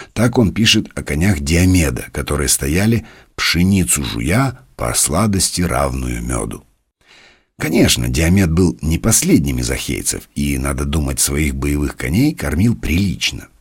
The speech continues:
Но шумеры и египтяне в такой ситуации, скорее всего, сэкономили бы и накормили животных, даже и царских,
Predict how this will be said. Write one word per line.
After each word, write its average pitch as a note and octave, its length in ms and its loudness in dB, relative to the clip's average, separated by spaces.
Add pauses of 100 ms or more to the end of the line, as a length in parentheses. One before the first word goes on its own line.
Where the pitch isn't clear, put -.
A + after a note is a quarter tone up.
(500)
Но F#2 480 4
шумеры E2 540 2
и B1+ 120 -6
египтяне D2+ 720 0
в - 60 -10
такой - 280 0
ситуации, B2+ 680 2
скорее A#2 480 0
всего, G#2+ 440 2
сэкономили E2+ 800 2
бы G1+ 220 -10 (280)
и F#2 120 0
накормили F#2 560 2
животных, E2+ 640 0
даже C#2+ 380 -2
и G#1 40 -10
царских, - 540 -2